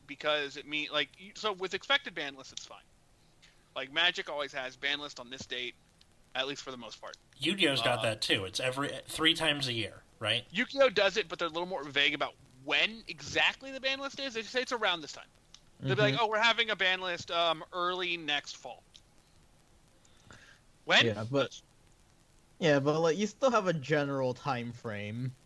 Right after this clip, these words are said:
Speaker 1: Right.
Speaker 3: of, like
Speaker 1: And that's what Bushiroad has used to do.
Speaker 3: Mm-hmm.
Speaker 1: But with a lot of the things happening in Premium, they've become a little more hands-on, which is good and bad. It was good in some cases, bad in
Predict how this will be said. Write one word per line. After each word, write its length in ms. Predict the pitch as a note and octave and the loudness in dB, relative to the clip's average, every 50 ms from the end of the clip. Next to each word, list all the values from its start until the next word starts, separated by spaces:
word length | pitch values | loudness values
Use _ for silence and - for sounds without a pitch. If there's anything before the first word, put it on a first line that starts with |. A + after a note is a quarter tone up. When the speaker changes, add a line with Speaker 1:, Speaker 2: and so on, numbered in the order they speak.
| - _ | -20 _
Speaker 1:
Right. 200 | - C3 A#2+ - - | -12 -10 -10 -10 -6
Speaker 3:
of, 180 | - A#2+ A#2 A#2+ | -8 -8 -6 -4
like 400 | A2+ A2+ A2 A2 A#2 B2+ B2 - _ - - - - - - - | -2 -2 0 0 -2 -2 -4 -10 _ -20 -20 -20 -20 -14 -6 -2
Speaker 1:
And 120 | E3+ E3+ E3+ | 0 4 6
that's 240 | F3+ G#3 A#3+ - | 6 4 4 2
what 220 | - A#3+ B3 A#3+ A3+ - - - - - - - | -2 -2 -2 -2 -2 -4 -10 -16 -16 -14 -12 -8
Bushiroad 480 | - G3+ F3+ - - F3+ F3+ E3+ E3 E3 D3+ - | -6 -4 -4 -4 -2 0 2 2 0 0 -4 -8
has 320 | C3+ D3+ D3 C3+ - - F3+ - - C#3 | -4 -4 -4 -4 -6 -14 -18 -20 -14 -8
used 240 | D3 B3+ D4 - - | -4 -4 -4 -4 -4
to 40 | D3+ | -8
do. 80 | - - - - - _ _ - - - - - - - C3 | -8 -10 -20 -20 -20 _ _ -20 -20 -20 -20 -20 -20 -14 -8
Speaker 3:
Mm-hmm. 320 | B2+ B2 A#2 A2+ A2 A2 B2 B2 - - - - - - - - | -8 -6 -6 -6 -6 -6 -6 -8 -10 -18 -20 -20 -20 -20 -8 0
Speaker 1:
But 200 | C#3+ G3 F3+ F3 | 0 0 2 4
with 340 | G3+ G#3+ G#3+ - - - - - - | 4 4 2 2 -4 -14 -18 -10 -4
a 60 | E3 E3+ | -2 0
lot 240 | E3+ F#3 F#3+ A3 A3 | 2 2 2 2 0
of 40 | G3 | -2
the 60 | F3 | -2
things 260 | - G3+ F#3 F3 - | -4 -4 -4 -2 -2
happening 340 | - F#3 F3 E3+ E3 D3 C#3 | 0 0 0 0 -2 -6 -8
in 60 | C3+ | -8
Premium, 560 | - - C4 C#4 C4 G#3+ F3+ E3+ E3+ F#3+ G#3 - _ - _ _ _ _ _ - - - | -4 0 2 2 2 2 -2 -6 -8 -10 -12 -20 _ -20 _ _ _ _ _ -20 -12 -4
they've 240 | D#3+ E3+ F3 E3 - | -2 0 0 -2 -4
become 300 | - F3+ - G3+ G3+ F#3+ | -6 -10 -6 -6 -6 -4
a 20 | |
little 160 | F3+ F3+ F#3 | -6 -10 -8
more 140 | F3+ E3 C#3+ | -8 -8 -8
hands-on, 680 | B2+ C#3+ D#3+ D3 C#3 C3+ C#3 C#3 D#3 G3+ B3 B3+ C4 G#3+ | -6 -4 -4 -4 -4 -4 -8 -6 -6 -6 -6 -8 -10 -8
which 220 | F3+ F#3+ - - | -8 -8 -8 -6
is 220 | A#3+ A3+ G#3 - - _ _ _ _ _ - - - - - - - - _ _ _ - | -10 -8 -8 -10 -12 _ _ _ _ _ -20 -20 -20 -20 -20 -20 -20 -20 _ _ _ -8
good 260 | - A3 G#3+ A3 G#3 | -2 0 2 4 4
and 320 | G3+ F#3 F#3 F#3 D#3+ C3+ - | 4 4 4 2 0 0 2
bad. 400 | D3+ C#3 C#3 C#3 C#3+ D#3 G3+ A3+ | 4 6 6 8 6 6 4 2
It 160 | B3+ - D3+ | -2 -6 -8
was 140 | D#3+ D#3 - | -8 -10 -10
good 220 | - - F#3+ G3 F#3 | -6 -6 -4 -4 -4
in 100 | F#3 F3 | -6 -6
some 240 | - - E3+ E3 | -2 -2 -2 -2
cases, 400 | D#3 - E3 D#3 D3 - D#3+ C#3+ | -2 -4 -4 -4 -4 -8 -14 -12
bad 280 | - - C#3+ C3+ C3+ C3+ | -6 -2 -2 -2 -2 -4
in 80 | C#3+ | -8